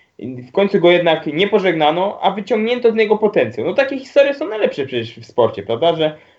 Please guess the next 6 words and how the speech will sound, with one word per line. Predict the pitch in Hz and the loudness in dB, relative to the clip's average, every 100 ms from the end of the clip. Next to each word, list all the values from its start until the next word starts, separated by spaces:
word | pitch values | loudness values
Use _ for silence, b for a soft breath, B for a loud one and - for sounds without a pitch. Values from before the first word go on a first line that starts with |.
| B | B
gość, | 135 202 214 - | 2 2 2 -4
y, | 147 147 143 139 | -2 -2 -2 -4
z | |
marginesu | 156 165 151 160 175 175 | 0 0 2 0 -2 0
nagle. | 165 165 160 156 B B B B _ _ | 0 4 2 0 B B B B _ _
Pamiętam | 202 262 262 226 | 2 2 0 -2